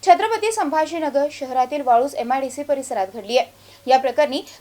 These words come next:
सहा जणांविरुद्ध वाळूज एमआयडीसी पोलीस ठाण्यामध्ये गुन्हा दाखल करण्यात आलाय. वाळूज महानगरच्या सिडको वसाहतीतील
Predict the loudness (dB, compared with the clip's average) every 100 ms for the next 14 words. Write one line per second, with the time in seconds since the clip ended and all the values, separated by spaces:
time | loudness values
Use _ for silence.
0 | 4 6 6 4 2 2 -2 -6 -2 0
1 | 4 4 4 0 0 -4 -6 -8 -8 -6
2 | -6 -6 -4 -2 0 -2 -2 -6 -4 -4
3 | -6 -6 -6 -4 0 0 0 _ _ _
4 | _ _ _ _ _ _ _ _ _ _
5 | -20 -20 -20 -20 -20 -12 4 6 6 0
6 | -4 -2 -2 -2 -2 -4 -4 -4 -2 -4
7 | -4 -6 -6 -4 -4